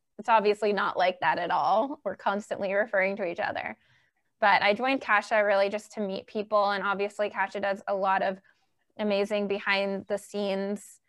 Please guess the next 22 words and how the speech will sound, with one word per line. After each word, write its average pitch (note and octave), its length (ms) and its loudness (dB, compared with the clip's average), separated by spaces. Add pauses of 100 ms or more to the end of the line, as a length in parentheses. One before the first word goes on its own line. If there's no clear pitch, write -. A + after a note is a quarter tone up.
(240)
advocating G3+ 920 0
for F#3+ 520 0
all F#3+ 160 2
of F#3+ 80 -2
the G3 120 -2
S G3 180 -4
L G3+ 120 0
Ps G#3 260 -4
and G3 100 -4
audiologists, G3 1000 -2 (560)
um, - 280 -4 (100)
at G3+ 100 -4
our G3 120 -4
state - 400 -6
level, G3 720 0
and G3 420 -6
a G3+ 60 -4
lot F#3+ 300 -4
more G3 220 -4
than G3+ 200 -8
people G#3+ 300 -6
realize. G#3+ 760 -4